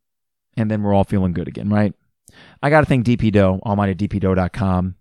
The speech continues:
sponsors the two hundred level, and all the best deals and prices are online at D P dough dot com.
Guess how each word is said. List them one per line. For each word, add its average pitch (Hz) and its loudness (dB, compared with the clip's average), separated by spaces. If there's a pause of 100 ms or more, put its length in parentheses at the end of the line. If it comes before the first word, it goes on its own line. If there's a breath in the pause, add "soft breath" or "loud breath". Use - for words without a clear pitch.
(100)
sponsors 120 -2
the 95 -6
two - -2
hundred 95 2
level, 95 0
and 98 0
all 135 6
the 117 -2
best 101 0
deals 107 0
and 101 -6
prices 147 -2
are 165 2
online 170 -2
at 92 -6
D 80 -4
P 113 -6
dough 90 0
dot 90 -4
com. 110 0